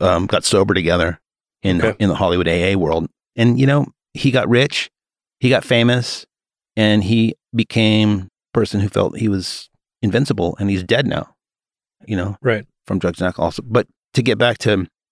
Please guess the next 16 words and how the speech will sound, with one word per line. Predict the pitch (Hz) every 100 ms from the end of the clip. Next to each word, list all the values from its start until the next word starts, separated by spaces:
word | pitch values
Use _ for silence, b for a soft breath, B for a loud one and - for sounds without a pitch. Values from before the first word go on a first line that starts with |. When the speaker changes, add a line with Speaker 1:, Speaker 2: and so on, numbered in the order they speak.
| -
Speaker 1:
this, | 104 92 -
uh, | 92 -
elevator | 110 131 98 85
pitch, | 92 90 -
which, | 90 -
uh, | 78 _ _ -
it's, | 113 - _ _ _ -
you | 95
know, | 82 80 _ -
it's | -
a | -
long | 92 78 92
elevator | 98 101 76 62
right | 65
now. | 85 85 156
Speaker 2:
<laughs> | 151 -